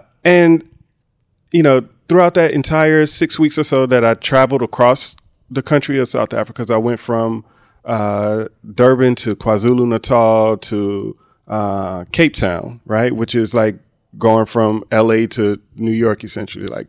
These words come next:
from coast to coast. Uh, and having, you know, all kinds of really amazing experiences with, you know, various,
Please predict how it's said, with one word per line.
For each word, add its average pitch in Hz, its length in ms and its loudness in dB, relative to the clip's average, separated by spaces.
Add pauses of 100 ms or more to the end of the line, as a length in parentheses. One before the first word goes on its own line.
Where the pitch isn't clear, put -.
from 98 180 -12
coast - 380 -8
to 120 160 -6 (120)
coast. 104 320 -10 (520)
Uh, 104 640 0 (520)
and 131 280 4
having, 131 720 2
you 127 100 0
know, 110 380 2 (100)
all 127 160 2
kinds 127 260 0
of 117 80 0
really 120 260 2
amazing 113 640 2
experiences 110 720 -2
with, 104 280 0 (120)
you 101 80 -2
know, 90 340 -8 (400)
various, 113 680 0